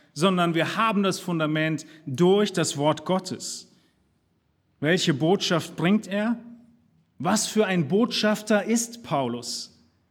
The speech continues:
Er ist Apostel Christi. Er ist der Botschafter des Messias. Er ist der Botschafter des Gesalbten. Er ist der Botschafter dessen, der Jahrtausende lang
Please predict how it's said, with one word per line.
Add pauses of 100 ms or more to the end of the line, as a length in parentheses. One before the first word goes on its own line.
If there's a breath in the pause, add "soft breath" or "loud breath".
(800)
Er
ist
Apostel
Christi. (1120)
Er
ist
der
Botschafter
des
Messias. (220 loud breath)
Er
ist
der
Botschafter
des
Gesalbten. (160 loud breath)
Er
ist
der
Botschafter
dessen,
der
Jahrtausende
lang